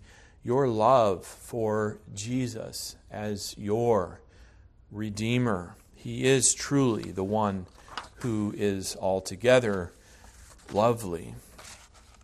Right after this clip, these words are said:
So, as a first point this evening, the significance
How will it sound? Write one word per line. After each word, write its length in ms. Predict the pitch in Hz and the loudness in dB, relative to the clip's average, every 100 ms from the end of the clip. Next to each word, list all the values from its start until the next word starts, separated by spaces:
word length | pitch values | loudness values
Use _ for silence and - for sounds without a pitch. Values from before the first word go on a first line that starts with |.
| - - - - - - - - - - | -20 -20 -20 -20 -18 -20 -20 -20 -14 0
So, 340 | 175 165 170 | 8 10 10
as 300 | 165 156 156 | 10 8 8
a 60 | 147 | 6
first 300 | 214 214 - | 8 8 6
point 280 | 190 180 175 | 6 6 6
this 260 | 139 - | 2 2
evening, 420 | 139 117 120 127 | 2 0 0 2
the 80 | 127 | 2
significance 1040 | 120 156 131 147 208 208 180 165 147 - | 2 2 2 4 4 4 2 0 0 -4